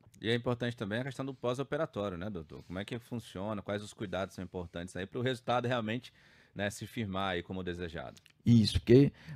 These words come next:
Speaker 2: muitas pessoas pensam, né, e colocam, às vezes, é, toda a esperança ali no ciru-, somente na cirurgia do cirurgião plástico tá fazendo, né?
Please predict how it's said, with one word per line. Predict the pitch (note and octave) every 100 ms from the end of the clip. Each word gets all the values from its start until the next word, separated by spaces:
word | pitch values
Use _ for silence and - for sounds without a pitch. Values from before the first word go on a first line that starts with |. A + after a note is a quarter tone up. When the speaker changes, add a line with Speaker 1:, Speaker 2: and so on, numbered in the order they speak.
| -
Speaker 2:
muitas | D#3 F#3+
pessoas | - D#3+ - D3
pensam, | - D3+ E3+ -
né, | C3 C3+ D#3+
e | C3+
colocam, | - C3 B2 C3 - B2 A2+ -
às | A#2 A2
vezes, | G2 B2 C3+ A#2+ F#2 - - - -
é, | A2+ G#2
toda | - D#3
a | E3+
esperança | D#3+ - D#3 D3 C#3
ali | D3+
no | C#3+ D3+ E3+
ciru-, | F3+ F3
somente | E3+ C#3+ C#3 D#3+ D#3
na | D#3
cirurgia | D3+ D3+ C#3 C3+
do | D3+
cirurgião | D3+ C#3+ C3+ B2
plástico | A2+ B2 C#3
tá | C3
fazendo, | A#2 G#2+ B2 D3+
né? | D3